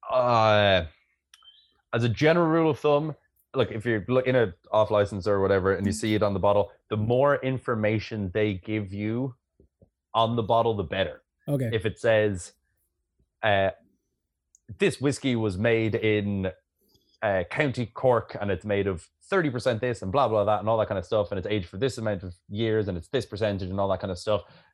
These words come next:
Speaker 1: that generally, if people are arsed doing that, it's good, 'cause they have to stand
Speaker 2: Okay.
Speaker 1: by it, all that kind of stuff. If it just says, "This
Speaker 2: Whiskey.
Speaker 1: whiskey was made in
Speaker 2: <laughs>
Speaker 1: Ireland and is made from whiskey," then you're like, "Uh."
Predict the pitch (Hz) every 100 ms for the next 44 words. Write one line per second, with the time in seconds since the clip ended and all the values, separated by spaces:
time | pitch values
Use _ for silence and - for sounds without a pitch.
0 | _ 113 104 87 113 131 135 139 131 123
1 | 107 123 110 107 - 117 117 - - 123
2 | 117 104 120 165 - - _ _ _ _
3 | _ _ _ - 107 - - - - _
4 | 165 117 113 90 - _ 117 107 98 117
5 | 113 95 98 90 87 87 85 87 - 82
6 | - _ _ _ 104 104 101 117 - 117
7 | 104 98 90 - _ _ _ - 147 233
8 | 113 127 110 151 127 95 113 175 160 151
9 | - 160 131 92 78 82 - - 117 107
10 | 120 135 120 - 131 123 120 123 107 107
11 | - 90 76 73 - 104 104 98 85 -
12 | _ - _ - 127 214 156 165 170 185
13 | 190 196 180 165 156